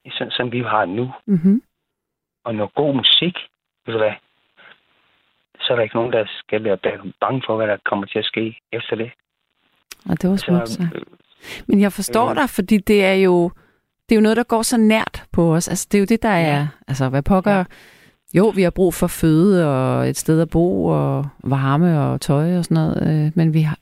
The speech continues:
Speaker 2: og, og, og kærlighed, men vi har jo brug for hinanden, og vi har brug for at kunne spejle
Speaker 1: Ja.
Speaker 2: os i hinanden, og det gør
Speaker 1: Ja.
Speaker 2: man jo også med musik.
Speaker 1: Det gør man, og det er jo det, der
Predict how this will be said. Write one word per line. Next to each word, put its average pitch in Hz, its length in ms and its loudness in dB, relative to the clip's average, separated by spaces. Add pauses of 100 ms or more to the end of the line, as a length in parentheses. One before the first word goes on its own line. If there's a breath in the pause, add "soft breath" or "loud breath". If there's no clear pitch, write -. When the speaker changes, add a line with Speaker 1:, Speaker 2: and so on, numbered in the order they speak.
Speaker 2:
og, - 260 -2
og, 135 200 0
og 135 80 -4
kærlighed, 175 360 2
men 180 160 2
vi 190 60 2
har 180 140 4
jo 170 140 0
brug - 200 2
for 339 100 2
hinanden, 214 480 4
og 214 100 2
vi 196 40 2
har 185 140 4
brug 247 160 -2
for 220 280 0
at 190 60 -4
kunne 185 220 2
spejle 160 560 2
Speaker 1:
Ja. 277 80 0
Speaker 2:
os 156 220 -2
i 139 40 -4
hinanden, 135 400 -2
og - 80 -4
det - 80 -12
gør - 100 -4
Speaker 1:
Ja. 233 60 4
Speaker 2:
man 214 120 6
jo 180 120 4
også 190 180 -4
med 202 80 2
musik. 165 460 0 (720)
Speaker 1:
Det 147 100 -4
gør 127 120 2
man, 151 200 0
og 123 240 2
det 131 80 -10
er 143 60 2
jo 147 60 0
det, 165 180 0
der - 120 0